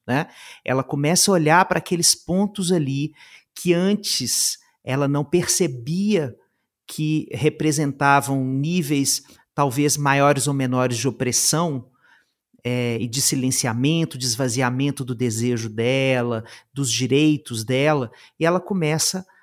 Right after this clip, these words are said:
a trazer isso pra palavra, né? E isso começa a gerar um nível de tensionamento com que o homem não tava acostumado, né? E aí, é, essa masculinidade em crise,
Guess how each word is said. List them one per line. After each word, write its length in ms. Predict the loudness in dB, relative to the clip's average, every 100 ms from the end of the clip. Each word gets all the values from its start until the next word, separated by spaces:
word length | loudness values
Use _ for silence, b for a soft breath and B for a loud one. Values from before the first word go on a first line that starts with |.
| b
a 100 | -4
trazer 340 | 0 0 0
isso 220 | -2 -2
pra 100 | -6
palavra, 680 | -2 0 2 4 2 0 -6 -10 _
né? 240 | -4 -4 -6 B B -6
E 180 | -2 0
isso 220 | 0 -2
começa 840 | -2 0 0 2 2 0 -2 -8 _
a 180 | -2 0
gerar 800 | 2 2 4 6 6 4 0 -14 -6
um 100 | -2
nível 380 | 0 0 0
de 200 | -2 -4
tensionamento 1200 | -2 0 0 0 0 -2 0 0 0 -4 -8 -20 -20 _ _ _ _ -10
com 180 | -6 -6
que 140 | -2
o 60 | 0
homem 260 | 0 0
não 140 | -2 0
tava 240 | 0 0
acostumado, 760 | -2 -6 -2 0 0 -2 -8 _ _ _ _
né? 220 | -8 -8 -8 B B B -10
E 240 | -2 2
aí, 600 | 4 4 2 2 0 -4 -4
é, 380 | -2 0 -2 -2
essa 320 | 0 0 2
masculinidade 880 | 2 0 0 0 0 2 0 0 -2
em 60 |
crise, 680 | -6 -4 -2 0 0 -2 -6